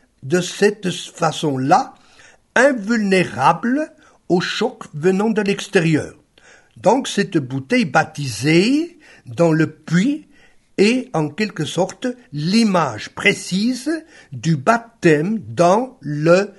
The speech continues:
Saint-Esprit. Et le baptême <clears throat> dans le Saint-Esprit, qui est annoncé par Christ aux siens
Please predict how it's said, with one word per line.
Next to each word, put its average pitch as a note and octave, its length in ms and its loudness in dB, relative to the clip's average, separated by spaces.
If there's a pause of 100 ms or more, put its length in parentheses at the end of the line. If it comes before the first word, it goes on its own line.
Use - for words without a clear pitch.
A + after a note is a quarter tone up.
(140)
Saint-Esprit. E3+ 1700 0 (1600)
Et B3 360 4
le G3 180 4
baptême G3+ 720 0 (300)
<clears throat> - 300 -2
dans F3+ 320 2
le F3+ 140 2
Saint-Esprit, D#3 1040 -2 (1300)
qui E3 100 4
est E3+ 160 2
annoncé E3 840 2 (580)
par D3+ 300 0
Christ - 600 -6 (100)
aux C3+ 160 -4
siens - 520 0